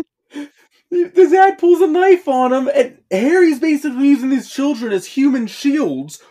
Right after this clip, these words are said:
while he monologues to these parents. The dad drops the knife, and it, like you said, his daughter gives it to Harry.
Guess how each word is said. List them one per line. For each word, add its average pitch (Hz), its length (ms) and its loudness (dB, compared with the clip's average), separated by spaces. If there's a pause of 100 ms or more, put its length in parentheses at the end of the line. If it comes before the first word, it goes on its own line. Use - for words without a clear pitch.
while 214 160 -4
he 233 120 -2
monologues 190 760 -2
to 170 60 -12
these 165 180 -6
parents. 233 420 -10 (280)
The 285 80 -6
dad 269 400 -8
drops 277 400 -8
the 269 80 -6
knife, 277 360 -2
and 269 120 0
it, 330 120 0
like 247 180 0
you 339 100 0
said, 349 100 -2
his 202 160 -4
daughter 330 320 0
gives 254 320 -2
it 330 120 -6
to 349 100 0
Harry. 339 580 -2